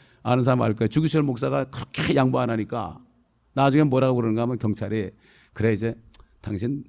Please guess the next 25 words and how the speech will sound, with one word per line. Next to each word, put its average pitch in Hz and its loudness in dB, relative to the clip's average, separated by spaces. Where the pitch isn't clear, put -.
신사참배 117 -4
안 120 -4
해도 104 -8
돼. 85 -10
그러니까 101 -4
지금 113 -2
이렇게 101 -4
가다가 98 -6
식구들하고 107 -4
이제 101 -4
석방시켜주면서 101 -4
식구들하고 - -6
같이 - -8
가다가 95 -6
이게 101 -4
차를 117 -6
타고 113 -4
가다가 101 -2
거기 127 0
신사 120 0
이렇게 123 0
지나고 110 0
할 101 -4
때 135 0
그냥 131 -4